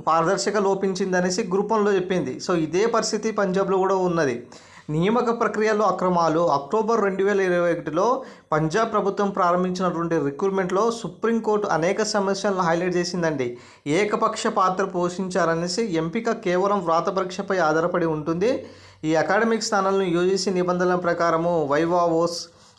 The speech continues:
మరియు వారి విద్యా రికార్డుల ద్వారా అభ్యర్థులకు మూల్యాంకనం చేయాల్సిన అవసరం ఉందనేసి కోర్టు ఇక్కడ చెప్పడం జరిగింది. So ఇక్కడ రాజకీయాల ఉద్దేశాలు కూడా ఉన్నాయనేసి కూడా ప్రేరేపించింది. ఇక్కడ చూడండి సార్, రాజకీయ ఉద్దేశాలు. రాష్ట్ర అసెంబ్లీ ఎన్నికలు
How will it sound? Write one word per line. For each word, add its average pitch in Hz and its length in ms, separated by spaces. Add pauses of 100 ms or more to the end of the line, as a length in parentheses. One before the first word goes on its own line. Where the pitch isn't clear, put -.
మరియు 165 220
వారి 165 360
విద్యా 143 460
రికార్డుల 190 380
ద్వారా 170 300
అభ్యర్థులకు 170 640
మూల్యాంకనం 170 580 (100)
చేయాల్సిన 156 400
అవసరం 143 420
ఉందనేసి 160 460
కోర్టు 156 360
ఇక్కడ 147 220
చెప్పడం 139 400
జరిగింది. 123 460 (380)
So 156 260
ఇక్కడ 147 540
రాజకీయాల 180 600
ఉద్దేశాలు 196 540
కూడా 185 220
ఉన్నాయనేసి 170 520
కూడా 175 180 (220)
ప్రేరేపించింది. 156 600
ఇక్కడ 135 180
చూడండి 151 280
సార్, 131 160 (480)
రాజకీయ 175 400
ఉద్దేశాలు. 175 580 (320)
రాష్ట్ర 175 360
అసెంబ్లీ 202 580
ఎన్నికలు 180 800